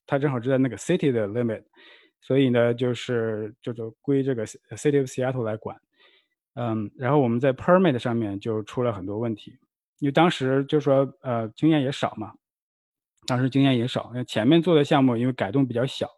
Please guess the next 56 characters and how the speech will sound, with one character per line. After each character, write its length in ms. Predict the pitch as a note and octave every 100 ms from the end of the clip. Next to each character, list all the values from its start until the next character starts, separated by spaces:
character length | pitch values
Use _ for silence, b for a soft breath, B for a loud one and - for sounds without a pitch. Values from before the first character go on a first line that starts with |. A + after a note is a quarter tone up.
| B B B B
就 140 | - B2
是 400 | B2 A#2 G#2 -
申 180 | - C#3
请 100 | B2+
那 60 |
个 80 | A2
permit 340 | A#2+ C#3+ C#3+ A#2+
也 100 | A2
很 200 | A2 A#2+
简 180 | F#2
单， 220 | G2 F#2+ G2
就 100 | A2
当 220 | A#2+ B2
时 120 | -
就 140 | A2+
过 220 | A#2+ B2+ F#2
了。 80 | - b b b b b
然 140 | - C3+
后 80 | E3
这 100 | G3
个 80 |
房 300 | D3 B2 B2+
子 60 | C#3
我 120 | B2
们 160 | A2 B2
本， 160 | B2 B2
本 80 |
来 100 | B2
也 120 | C#3+ G#2+
是 140 | C#3+
想 240 | C3 G2+
就 100 | G#2+
是 220 | A#2+ B2 A#2+
一 20 |
个 140 | B2 B2+ _
当 140 | - C3+
天 380 | C#3+ C#3+ C#3 C#3
就 100 | C3
是 120 | B2 B2
去 380 | _ - - C#3
那 100 | A#2
个 140 | A#2+ A2+
City 240 | C3+ C3
of 80 | B2
Seattle 380 | B2+ B2 B2 A2+
那 120 | A2+
个 320 | A2 G#2+ G2+
S 260 | - B2 -
D 100 | B2+
C 200 | - B2
I， 280 | A#2 A#2+ A#2 - _
呃， 160 | A#2 G#2+
就 80 | A2+
Department 720 | A2+ - B2+ B2+ B2 A#2 A#2
of， 100 | G#2+
呃， 500 | A2+ A2+ G#2+ A#2 A#2